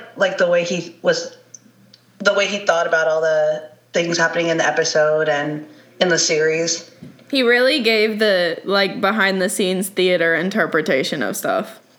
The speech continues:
Speaker 1: We love that.
Speaker 2: Yes. Okay, so you wanna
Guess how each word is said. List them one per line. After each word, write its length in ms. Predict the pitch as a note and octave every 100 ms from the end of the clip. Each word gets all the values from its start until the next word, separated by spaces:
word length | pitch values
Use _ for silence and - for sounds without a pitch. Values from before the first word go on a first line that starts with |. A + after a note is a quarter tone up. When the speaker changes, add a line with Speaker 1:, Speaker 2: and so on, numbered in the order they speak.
| - -
Speaker 1:
We 180 | F#3
love 200 | D3+ C#3
that. 340 | D3+ - - - - - -
Speaker 2:
Yes. 580 | A3+ G3+ C#3 G#3 - - - - - - - - - - - - -
Okay, 640 | A#3+ E4+ D4+ D#4 C#4+ - - -
so 400 | - - C4 B3
you 160 | G#3
wanna 500 | A#3+ A#3 G#3+ G3+ A#3+